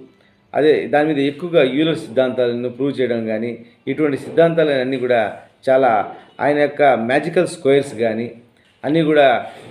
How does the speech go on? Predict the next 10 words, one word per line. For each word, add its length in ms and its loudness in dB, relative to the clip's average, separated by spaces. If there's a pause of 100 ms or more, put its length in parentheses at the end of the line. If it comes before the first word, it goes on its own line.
(140)
చాలా 340 0
అద్భుతంగా 600 0
ఆయన 520 -2 (360)
ఈ 140 0
యొక్క 380 0
చాలా 480 0
ఎవరు 240 4
సాధించలేని 840 0
సిద్ధాంతాలను 640 0
కూడా 420 0